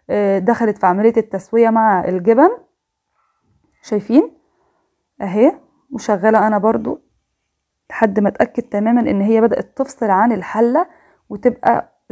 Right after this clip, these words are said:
اهي كده خلاص، كده بقت زي الورد اهي معايا. نيجي بقى هنحطها في ايه؟ في اي بوله عندك. انا هنا جبت بوله وحطيت فيها رول ستريتش، وبدات احط فيها ال-، الجبنه السايحه بتاعتي.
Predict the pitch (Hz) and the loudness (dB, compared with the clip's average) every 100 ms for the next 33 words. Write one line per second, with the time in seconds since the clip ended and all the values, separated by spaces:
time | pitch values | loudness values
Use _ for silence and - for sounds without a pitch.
0 | 202 196 185 - 220 202 196 196 - 202 | -6 -6 -4 -4 -2 -2 -2 -2 -2 -2
1 | 185 175 202 196 185 208 185 180 160 143 | 0 0 0 0 2 0 -2 -6 -8 -12
2 | - _ _ _ _ _ _ _ _ _ | -16 _ _ _ _ _ _ _ _ _
3 | 233 226 226 240 254 240 220 202 - 220 | 0 2 4 6 4 2 -4 -8 -6 -4
4 | - - 214 226 269 269 _ _ - 330 | -4 -6 -2 0 0 -4 _ _ 0 4
5 | 302 226 247 240 180 - - - 240 240 | 4 4 4 4 2 -4 -8 -4 -2 0
6 | 254 247 254 - 220 196 269 294 277 202 | 0 0 -2 -4 -6 0 2 2 0 -6
7 | 233 - 226 220 247 247 233 302 - - | -8 -6 -2 2 0 0 -4 -4 -8 -20
8 | - - - - 220 254 277 220 214 - | -20 -20 -20 -6 4 6 4 2 0 0
9 | - - - 226 - 214 233 240 247 240 | -2 -8 -6 -8 -10 -10 -6 -2 0 0
10 | 220 202 190 185 180 180 180 - 196 190 | -2 -4 -4 -4 -4 -4 -6 -4 -4 0
11 | 214 214 269 - _ _ _ _ _ 185 | 0 4 2 2 _ _ _ _ _ -20
12 | - 208 - 190 226 240 311 339 | -8 -8 -8 -4 0 0 -2 -6